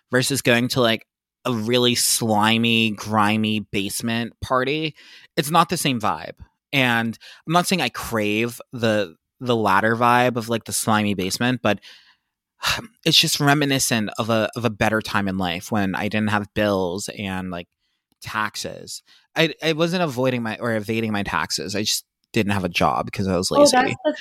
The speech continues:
Speaker 2: thing. And, like, God, I mean, the whole thing is now if I do evade my taxes, it's simply because I'm bad at doing my taxes. It's not just because I have no idea what taxes are, even though I still very much am in that, that boat.
Speaker 1: Uh, you wanna hear something funny?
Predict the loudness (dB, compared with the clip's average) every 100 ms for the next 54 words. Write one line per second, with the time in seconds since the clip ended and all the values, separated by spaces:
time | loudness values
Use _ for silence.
0 | -2 0 0 -2 -2 0 -2 -2 -2 2
1 | 2 2 2 2 2 2 2 2 2 2
2 | 4 4 6 6 6 6 6 4 4 4
3 | 4 2 -2 -2 -2 0 2 4 2 2
4 | 0 2 2 2 0 -2 -2 -2 -4 -6
5 | -6 -6 -2 2 4 4 0 -12 -20 -2
6 | 2 4 4 2 2 2 4 6 6 6
7 | 4 2 2 2 0 -4 -6 -6 -10 -4
8 | -2 0 0 -2 -2 2 4 6 4 2
9 | 0 2 2 -2 -4 0 2 4 2 _
10 | -10 0 2 4 4 4 2 -6 _ _
11 | _ -20 -20 _ -20 _ _ -2 -2 -2
12 | -2 2 4 6 6 4 2 2 2 4
13 | 0